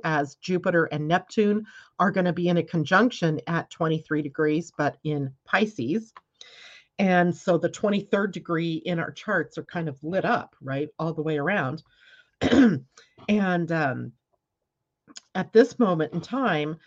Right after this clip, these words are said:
the, the moon is in forward motion, or it's, you know, moving. But later this evening, uh, at six fifty-three P M my time, so nine fifty-three for those of you in the Eastern time zones,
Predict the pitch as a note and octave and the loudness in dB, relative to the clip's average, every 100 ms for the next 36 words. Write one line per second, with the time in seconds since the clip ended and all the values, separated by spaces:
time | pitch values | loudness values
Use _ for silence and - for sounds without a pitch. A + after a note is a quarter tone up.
0 | - - _ - E3 F#3 F3+ D#3+ D#3 F#3 | -20 -20 _ -14 -8 -4 -2 -2 -4 -6
1 | F#3 - F3+ F3+ F#3 F3+ F3+ - D#3+ F3 | -8 -4 -2 0 0 0 -2 -4 -4 -4
2 | D#3+ - G3+ F#3 F3 E3+ E3 E3 E3 D#3+ | -6 -6 -2 0 0 -2 0 0 0 -2
3 | E3 D#3+ C3+ C3 - - F3 D#3 D#3 D#3+ | -2 0 0 -2 -6 -10 -6 -4 0 2
4 | G3 G#3 E3 C#3 C3+ D3+ _ _ - C#3+ | 2 0 -2 -4 -6 -10 _ _ -14 2
5 | - - F3 G3 A3 G3 F3 G#3+ G#3+ G3+ | 2 2 0 2 2 0 -4 -4 -2 0
6 | D3 C#3 - D#3 C3+ - - G#3+ - - | -2 -2 -4 -2 -4 -6 -4 -4 -2 2
7 | A3+ - E3+ - G#3+ G#3 G3+ F#3+ E3 F3+ | 2 2 -10 -4 -4 -4 -4 -2 0 0
8 | F3 E3 C3+ C3+ - D#3+ D3+ D3 D#3+ E3 | -2 -4 -4 -4 -6 -2 0 0 0 0
9 | F3+ F#3+ - E3 - D#3 - D#3+ D#3 D3+ | 0 -2 -4 -6 -6 -10 -4 -4 -2 -2
10 | D#3 D3+ D#3 D#3 D3+ D3+ - E3 D#3+ E3 | 0 -2 -2 -2 0 -2 -4 -6 -4 -2
11 | D3+ C#3+ F3 F3 F#3 E3+ C#3+ C3+ | 0 -2 -2 0 0 -2 -2 -6